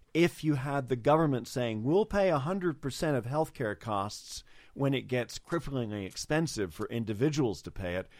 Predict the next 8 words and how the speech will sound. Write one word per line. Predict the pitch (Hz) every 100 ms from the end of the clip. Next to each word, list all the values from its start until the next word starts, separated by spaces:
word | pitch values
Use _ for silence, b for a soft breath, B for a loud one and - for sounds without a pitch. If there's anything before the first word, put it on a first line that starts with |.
| b b
wouldn't | 135 165 202
you | 190 160
have | 151 147 147 143 127 - _
providers | - 143 117 151 190 180 131 90
gaming | 113 101 95 85
the | 78
system | - 87 - - 95 b b -
where | 131 127 120 117